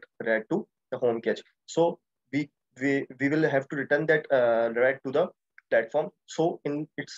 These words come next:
spatial memory, it stored the information or the spatial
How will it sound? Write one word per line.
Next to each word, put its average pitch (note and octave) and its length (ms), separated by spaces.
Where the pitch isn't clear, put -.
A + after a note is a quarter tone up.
spatial C#3+ 380
memory, D3 340
it - 100
stored D#3+ 480
the D3+ 280
information C3+ 640
or A#2+ 100
the - 80
spatial D#3+ 540